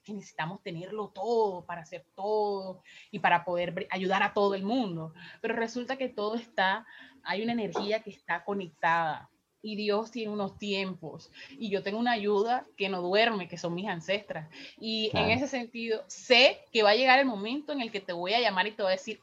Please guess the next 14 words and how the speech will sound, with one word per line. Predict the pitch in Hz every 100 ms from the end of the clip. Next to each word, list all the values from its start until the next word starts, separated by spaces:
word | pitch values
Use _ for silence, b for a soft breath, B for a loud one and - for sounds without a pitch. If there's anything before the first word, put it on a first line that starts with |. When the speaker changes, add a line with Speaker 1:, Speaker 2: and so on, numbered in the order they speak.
| -
Speaker 1:
"Edison, | 294 330 330 - 202 165 b b b
vamos | 226 285 339
a |
hacer | 294 269
el | 269
podcast | 269 254 240 269 277 -
de | 214
la | 196 185 208
Casa | 214 277 262
Cultural | 233 196 180 180 202 -
Afro | 208 226 254 233
Mata | 208 202 165
de |
Pelo", | 160 180 180 190 294